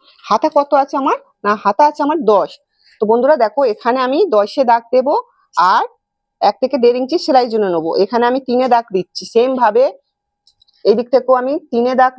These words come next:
দেবো, দশ আর সাড়ে এগারো। তো এই দাগগুলো সুন্দর করে মিলিয়ে দেবো। দেখো,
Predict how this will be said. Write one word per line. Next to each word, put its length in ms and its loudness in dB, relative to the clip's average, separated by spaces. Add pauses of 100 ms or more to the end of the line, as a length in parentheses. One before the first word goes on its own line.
দেবো, 180 0 (1000)
দশ 420 0 (320)
আর 120 -2 (120)
সাড়ে 260 2
এগারো। 220 -6 (880)
তো 60 0 (220)
এই 60 2 (100)
দাগগুলো 400 0 (160)
সুন্দর 300 2
করে 120 0 (100)
মিলিয়ে 280 0
দেবো। 180 0 (4000)
দেখো, 200 -18